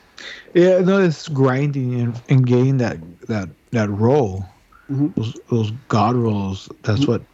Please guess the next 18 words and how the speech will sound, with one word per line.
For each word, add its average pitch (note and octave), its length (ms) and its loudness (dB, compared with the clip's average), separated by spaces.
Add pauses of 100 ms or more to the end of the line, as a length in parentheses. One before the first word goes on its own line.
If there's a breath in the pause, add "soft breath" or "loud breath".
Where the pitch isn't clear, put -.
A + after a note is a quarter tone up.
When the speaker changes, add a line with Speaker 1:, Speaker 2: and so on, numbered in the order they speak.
Speaker 1:
people A#2 280 0
hated, A2+ 380 2
that, G2+ 200 -4
that F#2 260 -4 (560 soft breath)
you A#2+ 140 0
finally C3+ 340 2
got B2 360 0
the B2+ 60 0
god A#2 280 0
roll, A2+ 240 -2
then G#2+ 180 -2
you G#2+ 360 -2
fucking A2+ 580 -4
debuff G2+ 600 0
what G2+ 160 0
made F#2+ 280 -2
that F#2+ 180 -2
weapon F#2 280 -2